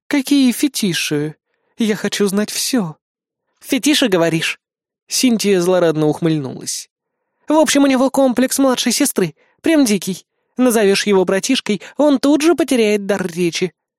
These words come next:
"Эм?" озадаченно протянула Лара. "Не думала, что в нём проявится перверт.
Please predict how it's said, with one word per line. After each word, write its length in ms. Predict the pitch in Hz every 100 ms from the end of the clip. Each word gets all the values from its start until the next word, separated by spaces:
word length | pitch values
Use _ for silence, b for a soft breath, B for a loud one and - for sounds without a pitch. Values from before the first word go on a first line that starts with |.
| _ _ _ _ _ _
"Эм?" 480 | - 156 190 262 330 _ _ _ _ _
озадаченно 600 | 190 165 151 139 - 143
протянула 480 | 131 143 147 139 135
Лара. 340 | 135 135 131 - _ _ _ _ _ _ 320
"Не 200 | 285 202
думала, 340 | 165 156 170
что 200 | - 208
в 60 | 185
нём 160 | 196
проявится 520 | 202 185 185 185 -
перверт. 500 | 190 190 185 180 -